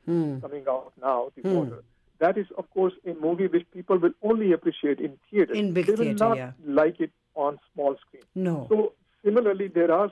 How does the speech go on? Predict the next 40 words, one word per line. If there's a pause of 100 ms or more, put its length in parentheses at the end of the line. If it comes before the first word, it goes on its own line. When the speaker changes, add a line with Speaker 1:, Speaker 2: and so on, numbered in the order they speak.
Speaker 2:
some
movies (280)
which
are (100)
good
for (100)
small
screen, (260)
and
they
should
be (140)
just (400)
released (120)
there (200)
rather
than (160)
theaters. (300)
And (100)
some
movies
should
be (100)
kept
for (160)
theaters, (300)
and
that
way (260)
they
will
do
much,
much
better. (220)
Speaker 1:
Thank
you,
Kamalji,
as
always.